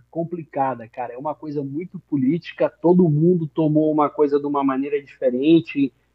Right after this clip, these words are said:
Tem muitos amigos que estão pé da vida. Na minha opinião,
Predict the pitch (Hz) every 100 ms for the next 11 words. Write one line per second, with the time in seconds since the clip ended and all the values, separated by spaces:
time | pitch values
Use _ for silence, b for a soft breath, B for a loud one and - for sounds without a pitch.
0 | _ 143 139 143 170 175 151 143 147 147
1 | - 131 - 139 123 _ 147 165 156 123
2 | 110 143 170 175 175 _ _ _ _ _
3 | _ _ _ _ 269 233 214 240 285 285
4 | 269 240 208 233 269 247